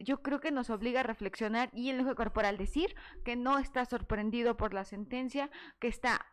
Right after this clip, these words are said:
con mucho sentimiento, con mucho dolor, con mucha impotencia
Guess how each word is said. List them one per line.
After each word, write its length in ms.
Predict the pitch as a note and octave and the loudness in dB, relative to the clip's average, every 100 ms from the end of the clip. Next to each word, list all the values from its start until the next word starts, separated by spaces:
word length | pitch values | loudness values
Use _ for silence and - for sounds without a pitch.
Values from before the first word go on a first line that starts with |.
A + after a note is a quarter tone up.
| - | -4
con 400 | A3+ A3+ G3 - | -2 -2 -6 -4
mucho 360 | B3 D4+ - C#4 | 2 2 4 2
sentimiento, 680 | A#3 G#3 G#3+ A#3 B3 C4+ | 0 -2 -2 -2 -2 -4
con 160 | - A3 | -4 -4
mucho 380 | A3 C4+ C4+ A#3+ | 4 4 4 2
dolor, 380 | G#3 A3 A#3+ B3+ - D#4 | 4 4 2 0 -10 -8
con 180 | - A3+ | -2 2
mucha 300 | B3 C#4 C#4 | 4 4 2
impotencia 720 | B3 - - A#3 A#3+ C4+ C#4+ | 0 0 -2 -4 -2 -2 -4